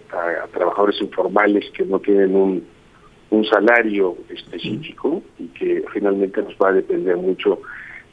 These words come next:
de, eh, los ingresos que puedan tener de manera informal, eh, que esto representa alrededor del sesenta por ciento. Y hay otro tipo de trabajadores que se maneja sobre la base de los salarios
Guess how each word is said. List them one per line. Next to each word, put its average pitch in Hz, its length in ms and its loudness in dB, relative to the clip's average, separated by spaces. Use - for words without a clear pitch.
de, 90 400 2
eh, - 420 -6
los 92 340 -2
ingresos 101 560 -2
que - 80 -6
puedan 101 300 2
tener 92 280 2
de 90 100 2
manera 92 300 4
informal, 82 500 0
eh, 90 320 -2
que 104 80 -2
esto 107 180 2
representa 98 680 2
alrededor 95 480 2
del 85 200 0
sesenta 101 280 0
por 98 220 -2
ciento. 110 320 0
Y 127 100 4
hay 147 140 6
otro 156 240 0
tipo 139 120 6
de - 100 0
trabajadores 107 760 4
que 87 420 -2
se 92 120 -4
maneja 98 400 0
sobre 90 260 0
la 85 80 2
base 95 320 2
de 82 200 -4
los 80 240 -4
salarios 92 520 0